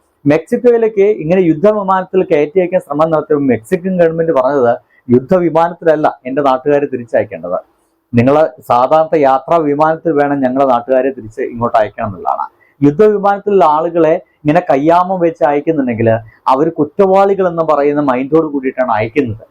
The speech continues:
ഇവരുടെ കുറ്റവാളികൾ എന്നാണ്. നോക്കൂ, നമ്മുടെ നാട്ടുകാരെ, ഇന്ത്യക്കാരെ, ഈ ട്രംപിന്റെ ഫ്രണ്ട് എന്ന് പറയുന്ന മോദിജിക്ക് നമ്മുടെ ഇന്ത്യക്കാരെ ഇങ്ങോട്ട് കയറ്റി അയക്കുന്ന സമയത്ത് സൗഹൃദവാദത്തില്,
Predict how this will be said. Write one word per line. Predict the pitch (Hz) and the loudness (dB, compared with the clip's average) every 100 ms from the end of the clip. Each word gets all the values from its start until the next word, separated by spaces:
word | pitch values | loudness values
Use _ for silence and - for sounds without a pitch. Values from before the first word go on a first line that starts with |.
| _ _ - | _ _ 0
ഇവരുടെ | 135 160 | 2 2
കുറ്റവാളികൾ | 160 147 202 190 165 139 117 | -2 -2 0 2 2 -2 -6
എന്നാണ്. | 98 85 82 - _ - | -8 -10 -12 -16 _ -2
നോക്കൂ, | 143 151 | 0 2
നമ്മുടെ | 196 147 165 214 | 0 0 0 0
നാട്ടുകാരെ, | 180 160 185 139 110 107 101 | 2 0 -2 -2 0 0 -4
ഇന്ത്യക്കാരെ, | 131 143 190 190 107 98 101 98 _ - | -4 0 0 2 -2 0 -4 -4 _ 0
ഈ | 156 | 0
ട്രംപിന്റെ | 151 143 165 165 190 185 | 0 -2 -2 0 -2 0
ഫ്രണ്ട് | 190 160 151 175 | -2 0 -2 0
എന്ന് | 190 175 | 0 0
പറയുന്ന | 156 151 156 160 | 0 0 0 0
മോദിജിക്ക് | 139 139 151 160 127 113 117 120 _ - | 0 0 0 -2 -6 -2 -2 -2 _ -4
നമ്മുടെ | 143 175 | -2 0
ഇന്ത്യക്കാരെ | 151 156 170 180 175 | -2 -2 2 2 0
ഇങ്ങോട്ട് | 165 165 165 | -2 -4 0
കയറ്റി | 123 135 156 | -2 0 -2
അയക്കുന്ന | 147 147 120 | -2 -4 -4
സമയത്ത് | 117 113 117 120 - _ _ _ | -2 -2 0 -2 -4 _ _ _
സൗഹൃദവാദത്തില്, | - 143 170 208 185 151 135 123 127 123 117 | -2 0 2 0 0 0 0 -2 0 0 0